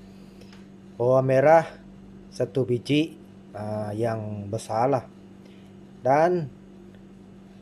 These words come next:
bawang bombay ataupun bawang besar, setengah biji. Ha,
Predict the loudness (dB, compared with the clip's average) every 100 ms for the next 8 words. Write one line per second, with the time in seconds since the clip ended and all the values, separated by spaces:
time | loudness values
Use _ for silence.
0 | -20 -20 -20 -20 -20 -20 -20 -20 -4 2
1 | 4 4 2 -4 0 2 4 4 2 0
2 | -2 -2 -2 -2 -2 0 0 0 -2 0
3 | 2 2 0 -8 -14 -20 -20 -20 -20 -20
4 | -20 -20 -20 -12 -6 -2 -2 -2 -4 -2
5 | -4 -6 -20 -20 -18